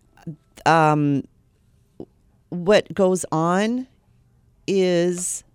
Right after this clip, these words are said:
this is mind-blowing. You, as the parent, you are put in a database. It's called the Central Registry.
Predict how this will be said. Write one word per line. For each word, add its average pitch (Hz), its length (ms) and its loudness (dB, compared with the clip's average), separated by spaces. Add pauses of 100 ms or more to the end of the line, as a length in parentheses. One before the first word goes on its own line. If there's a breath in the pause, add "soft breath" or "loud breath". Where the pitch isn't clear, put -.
(440)
this 156 220 -8
is 170 80 -4
mind-blowing. 160 800 0 (1700 soft breath)
You, 202 520 0 (280)
as 160 160 -2
the 185 80 -10
parent, 151 640 -2 (280)
you 196 240 -2
are 220 100 -2
put 175 240 -2
in 147 400 -2
a 139 100 -4
database. 127 800 -4 (1300)
It's - 160 -8
called 165 480 2 (580)
the 151 100 -4
Central 151 520 -4
Registry. - 720 -6